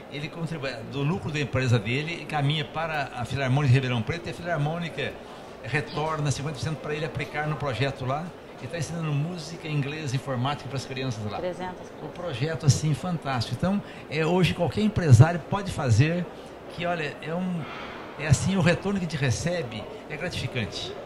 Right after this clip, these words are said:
Speaker 2: Pessoal,
Speaker 1: A gente,
Speaker 2: né,
Speaker 1: olha,
Speaker 2: Paulo?
Speaker 1: é fora, é fantástico. Deus é bom demais.
Speaker 2: Que bom.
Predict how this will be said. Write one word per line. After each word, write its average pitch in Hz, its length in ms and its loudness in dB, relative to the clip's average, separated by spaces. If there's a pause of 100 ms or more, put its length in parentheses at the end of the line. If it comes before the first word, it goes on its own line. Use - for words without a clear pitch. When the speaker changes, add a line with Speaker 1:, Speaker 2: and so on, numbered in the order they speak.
(120)
Speaker 2:
Pessoal, 175 560 4
Speaker 1:
A - 20 4
gente, 196 60 -4
Speaker 2:
né, 196 120 -4
Speaker 1:
olha, 165 180 -4
Speaker 2:
Paulo? 143 260 -4
Speaker 1:
é 147 40 -8
fora, 180 280 -8
é 143 120 -8
fantástico. 135 560 -4 (600)
Deus 151 200 0
é 156 40 4
bom 151 180 4
demais. 117 640 4 (160)
Speaker 2:
Que 185 180 -4
bom. 160 240 -4